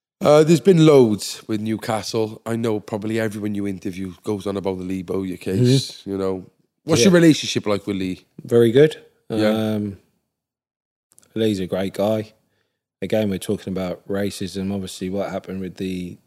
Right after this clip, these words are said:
Speaker 2: the case in Leeds with him and Jonathan Woodgate.
Speaker 1: Yes.
Speaker 2: Uh, there was a lot of racial ten-, racial tension kind of brewing up at that case, and a lot of people always think Lee Bowyer's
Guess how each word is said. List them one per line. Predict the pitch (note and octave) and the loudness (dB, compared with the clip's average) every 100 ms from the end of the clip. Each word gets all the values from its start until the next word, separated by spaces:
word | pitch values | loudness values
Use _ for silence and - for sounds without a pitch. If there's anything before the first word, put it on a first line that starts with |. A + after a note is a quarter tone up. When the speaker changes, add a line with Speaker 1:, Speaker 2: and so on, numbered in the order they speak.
| - | -14
Speaker 2:
the | E2+ | -14
case | - F#2 F2+ - - - _ _ | -8 -8 -8 -12 -16 -18 _ _
in | - F#2 F#2 F#2+ | -12 -8 -6 -4
Leeds | G#2 G2+ G2+ G2 - - _ - | -4 -4 -6 -10 -20 -20 _ -14
with | F2 | -8
him | G2+ F#2+ | -6 -6
and | F#2+ | -6
Jonathan | G2 G2 F2+ G2 | -6 -6 -8 -6
Woodgate. | G2 F2+ G#2 G2+ G2 - | -6 -4 -4 -4 -6 -8
Speaker 1:
Yes. | G2+ G2 G2 F2 - _ | -8 -6 -6 -10 -20 _
Speaker 2:
Uh, | F#2+ F2 E2+ F2 E2+ | -14 -12 -12 -14 -12
there | E2+ | -12
was | E2+ F2+ | -10 -10
a | |
lot | G2 F2+ | -8 -8
of | F#2 | -6
racial | G2 F#2 - F#2+ | -6 -6 -8 -12
ten-, | - G#2 G#2 _ | -10 -10 -10 _
racial | G2+ F#2 F#2 - G2 F#2 F2 F2 _ _ - | -8 -6 -6 -10 -10 -8 -10 -16 _ _ -10
tension | G2+ G2 - G#2 F#2 | -8 -8 -8 -12 -10
kind | G2 F#2 | -8 -8
of | F2+ | -8
brewing | G#2+ G2+ G2 | -6 -4 -4
up | G2 - | -8 -8
at | |
that | G2 - - | -8 -10 -8
case, | G2+ G2+ G2 F2+ | -6 -4 -6 -10
and | E2 | -10
a | |
lot | F#2 F#2+ | -8 -8
of | G2 | -8
people | - G2 - F#2 F2 _ _ _ _ _ _ _ _ _ _ _ - | -8 -8 -8 -10 -10 _ _ _ _ _ _ _ _ _ _ _ -6
always | G#2+ A2 G2+ | -4 -4 -6
think | - G#2 G#2 | -6 -6 -6
Lee | G#2 G2+ | -6 -6
Bowyer's | G2 G#2 G#2 G#2 G2 - - | -6 -6 -4 -6 -8 -12 -18